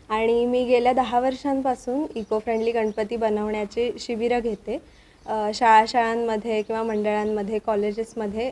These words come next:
अ, वर्कशॉप्स घेत असते मी. अ, त्यानिमित्ताने आपलं पर्यावरणपूरक, अ, बाप्पा बनवण्याचं प्रशिक्षण देते आणि घरोघरी हे प्रबोधन व्हावं हीच माझी इच्छा असते. आणि यावर्षीचं डेकोरेशन मी केलेलं आहे, तेही पर्यावरणपूरकच आहे आणि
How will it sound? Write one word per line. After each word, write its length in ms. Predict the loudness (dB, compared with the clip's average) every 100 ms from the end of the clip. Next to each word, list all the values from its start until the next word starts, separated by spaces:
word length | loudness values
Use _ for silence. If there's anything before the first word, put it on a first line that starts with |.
| -6
अ, 80 | -6 -4 -4 -8 -6
वर्कशॉप्स 600 | -2 -2 -2 -4 -4 -4 -6
घेत 220 | -6 -4
असते 320 | -8 -10 -8
मी. 180 | -6 -6 -8 -20 -20 -20 -18 -6
अ, 220 | -2 0 2
त्यानिमित्ताने 800 | 4 4 4 0 2 2 2 2
आपलं 320 | 2 0 2
पर्यावरणपूरक, 1200 | 2 4 4 4 2 0 -2 0 0 0 -6 -8 0
अ, 360 | 4 4 4
बाप्पा 440 | 4 4 4 4 6
बनवण्याचं 920 | 6 4 2 0 0 -4 -4 0 0
प्रशिक्षण 640 | 2 -2 -2 -6 0 0
देते 380 | 2 -2 -2 -6 -8 -18 -12
आणि 360 | -4 0 2 2
घरोघरी 500 | 0 0 2 2 2
हे 100 | 0
प्रबोधन 760 | 0 0 0 0 0 0 -2
व्हावं 360 | -4 -2 -4 -4 -6
हीच 140 | -8 -6
माझी 240 | -6 -6
इच्छा 280 | -8 -4 -4
असते. 580 | -4 -8 -8 -8 -10 -20 -20 -20 _ -6
आणि 420 | -2 2 2 6
यावर्षीचं 600 | 6 6 4 2 4 4
डेकोरेशन 560 | 4 4 2 2 2
मी 180 | 2 2
केलेलं 460 | 2 2 2 2 4
आहे, 240 | 4 2
तेही 320 | 0 2 2
पर्यावरणपूरकच 1120 | 0 2 2 2 2 0 -2 0 0 0 -2 -4
आहे 280 | -4 -4
आणि 500 | -6 -4 -2 -2 -2